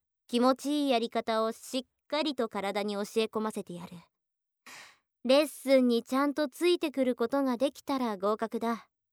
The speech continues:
そうすれば、正式に入会することができる。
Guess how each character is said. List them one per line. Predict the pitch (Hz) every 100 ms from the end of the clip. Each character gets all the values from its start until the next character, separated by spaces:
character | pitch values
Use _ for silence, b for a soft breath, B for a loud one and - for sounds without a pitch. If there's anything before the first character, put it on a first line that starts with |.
| _ _ _ _ -
そ | 226
う |
す | 233 240
れ | 240
ば、 | 208 B B B -
正 | 233 240
式 | - 247
に | 233 233
入 | 240 254
会 | 269 262
す | 262
る | 254
こ | 269
と | 269
が | 233
で | 180 -
き |
る。 | 208